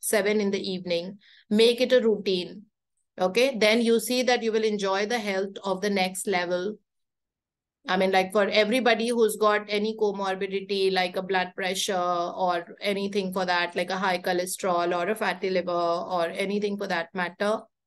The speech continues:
finish eating. And for people who, who have the best of health, finish eating by seven o'clock, maximum seven thirty. Okay,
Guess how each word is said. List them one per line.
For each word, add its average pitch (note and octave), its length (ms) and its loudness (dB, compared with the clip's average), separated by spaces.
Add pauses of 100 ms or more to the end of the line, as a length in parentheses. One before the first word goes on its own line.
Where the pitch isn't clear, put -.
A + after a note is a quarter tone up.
(280)
finish A3 360 2
eating. F#3+ 400 -2
And A#3 220 2
for C4 120 4
people A3+ 240 2
who, G3+ 320 2
who G3+ 180 4
have F#3+ 220 0
the F#3+ 80 -4
best F3 320 -4
of E3+ 160 -6
health, F3 380 -2 (360)
finish A3 300 4
eating F#3+ 300 -2
by F3 140 -2
seven F3 320 -2
o'clock, G3 460 -2
maximum A3+ 1160 2 (540)
seven F#3+ 400 0
thirty. F#3 560 -4 (640)
Okay, G#3 380 -2